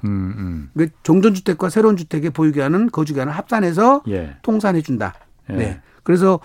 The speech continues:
Speaker 2: 이 년 거주 요건도 마찬가지고 장기 보유 특공제도 마찬가지예요.
Speaker 1: 예.
Speaker 2: 예. 전체를 다 통산해서 계산해 줍니다.
Speaker 1: 음.
Speaker 2: 네.
Speaker 1: 그리고 또 일 세대 일 주택자인데
Speaker 2: 네.
Speaker 1: 취득 당시에는 이게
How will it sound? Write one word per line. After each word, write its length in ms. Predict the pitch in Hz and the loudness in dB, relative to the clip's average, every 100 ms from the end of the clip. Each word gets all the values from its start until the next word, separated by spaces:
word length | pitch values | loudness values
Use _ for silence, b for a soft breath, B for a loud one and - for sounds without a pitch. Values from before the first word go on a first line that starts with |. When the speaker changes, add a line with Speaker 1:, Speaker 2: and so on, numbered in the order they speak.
| B B | B B
Speaker 2:
이 160 | 170 | 6
년 160 | 214 226 | 8 8
거주 240 | 185 185 | 6 6
요건도 320 | 185 185 175 165 | 4 4 0 0
마찬가지고 640 | 147 151 208 208 165 127 143 | -2 2 2 4 4 2 0
장기 320 | - 175 214 | 2 4 6
보유 160 | 214 202 | 6 4
특공제도 500 | - 269 214 175 175 | 2 0 0 0 0
마찬가지예요. 580 | 139 147 135 104 78 82 - | -2 -2 -4 -4 -8 -12 -10
Speaker 1:
예. 220 | 98 85 80 | -8 -6 -4
Speaker 2:
예. 220 | 117 92 | -4 -4
전체를 380 | - 147 180 156 | 0 2 2 0
다 80 | 131 | -2
통산해서 440 | 131 202 180 139 | 0 2 2 0
계산해 280 | 123 113 98 | -2 -6 -6
줍니다. 340 | 85 80 78 - | -8 -14 -16 -10
Speaker 1:
음. 420 | 98 92 90 82 78 | -8 -6 -6 -8 -12
Speaker 2:
네. 140 | 92 80 _ | -16 -18 _
Speaker 1:
그리고 240 | 165 165 | -2 -2
또 120 | 147 151 | 2 2
일 220 | 127 175 | 4 4
세대 240 | - 208 | 4 6
일 140 | 180 156 | 6 4
주택자인데 760 | 147 156 - 131 113 143 101 76 | -2 -2 0 0 2 0 0 -4
Speaker 2:
네. 220 | 110 85 - b b | -8 -12 -20 b b
Speaker 1:
취득 300 | - 226 240 | 0 2 2
당시에는 500 | 226 208 - 190 202 | 2 2 2 2 2
이게 480 | 202 185 185 160 117 | 2 2 4 2 0